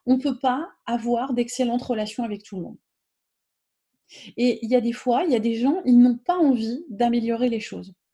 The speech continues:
Et améliorer une relation, c'est pas unilatéral, c'est bilatéral. C'est-à-dire que c'est les deux qui doivent faire des efforts. Si toi, tu donnes, tu donnes, tu donnes, tu t'adaptes, tu fais des efforts tout le temps,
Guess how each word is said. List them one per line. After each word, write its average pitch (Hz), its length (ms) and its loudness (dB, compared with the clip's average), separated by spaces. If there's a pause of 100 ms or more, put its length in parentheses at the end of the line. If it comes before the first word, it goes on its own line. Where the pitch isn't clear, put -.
(300)
Et 220 180 -2
améliorer 302 520 4
une 277 100 4
relation, 247 640 0
c'est - 240 -4
pas 262 160 2
unilatéral, 240 720 2
c'est 240 160 -4
bilatéral. 202 640 -4
C'est-à-dire 202 280 -8
que - 60 -14
c'est 220 140 -2
les 208 100 0
deux 175 220 -4
qui - 160 -18
doivent 170 180 -8
faire 160 160 -10
des 165 220 -8
efforts. - 340 -16 (340)
Si 285 260 -6
toi, 311 320 0
tu 285 160 0
donnes, 277 220 4
tu 277 140 -4
donnes, 254 200 2
tu 247 140 -2
donnes, 226 260 0
tu 226 160 -12
t'adaptes, 226 380 0
tu 233 120 -10
fais 240 140 -4
des 220 180 -4
efforts 240 260 -4
tout 262 140 -6
le 240 60 -4
temps, 247 240 -2